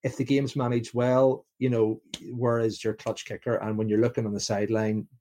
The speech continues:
do you look and go, "I'm glad we have him," or you look at him and you're behind the sofa with your hands in front of your face, just going, "This is, this is not gonna ha-, end well for us," you know? So, I don't know.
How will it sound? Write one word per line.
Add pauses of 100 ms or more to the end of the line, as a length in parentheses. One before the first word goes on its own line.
do
you
look
and
go,
"I'm
glad
we
have
him,"
or
you
look
at
him
and
you're (260)
behind
the
sofa
with
your
hands
in
front
of
your
face,
just
going, (720)
"This
is, (160)
this
is
not
gonna
ha-,
end
well
for
us,"
you
know?
So, (520)
I
don't
know.